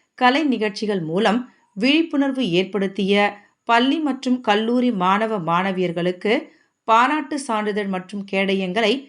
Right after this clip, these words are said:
மாவட்ட ஆட்சியர் அவர்கள் வழங்கினார். இதனைத் தொடர்ந்து இக்கண்காட்சியில் சிறந்த முறையில் சிறுதானிய உணவுகளை தயார் செய்து காட்சிப்படுத்திய ஒருங்கிணைந்த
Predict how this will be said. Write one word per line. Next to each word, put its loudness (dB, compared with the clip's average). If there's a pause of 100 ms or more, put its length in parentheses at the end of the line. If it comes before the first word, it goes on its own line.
(180)
மாவட்ட 0
ஆட்சியர் -4
அவர்கள் -2
வழங்கினார். -4 (2500)
இதனைத் 6
தொடர்ந்து 4
இக்கண்காட்சியில் 2
சிறந்த 4
முறையில் 2
சிறுதானிய 4
உணவுகளை 2
தயார் 2
செய்து 2
காட்சிப்படுத்திய 2 (560)
ஒருங்கிணைந்த 2